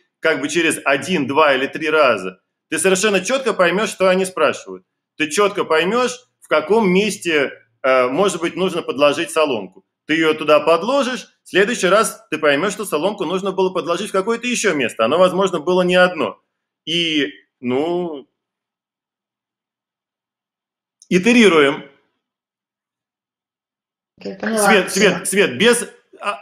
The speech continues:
Speaker 1: абсолютно без проблем. Это чрезвычайно востребованная, э, вещь. Я считаю, что если ты можешь показать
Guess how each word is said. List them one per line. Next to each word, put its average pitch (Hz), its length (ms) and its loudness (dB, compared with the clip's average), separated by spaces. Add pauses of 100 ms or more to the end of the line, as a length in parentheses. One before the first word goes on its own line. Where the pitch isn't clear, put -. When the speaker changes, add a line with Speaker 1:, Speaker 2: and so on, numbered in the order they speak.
(140)
Speaker 1:
абсолютно 190 520 -2
без 190 200 0
проблем. 180 500 0
Это 151 200 -4
чрезвычайно 170 720 0
востребованная, 135 1000 -2 (500)
э, 120 480 4 (200)
вещь. 135 600 -4 (580)
Я 190 240 2
считаю, 202 440 2
что 165 880 -2
если 160 840 -2 (280)
ты 202 140 0
можешь 190 420 0
показать 151 800 -2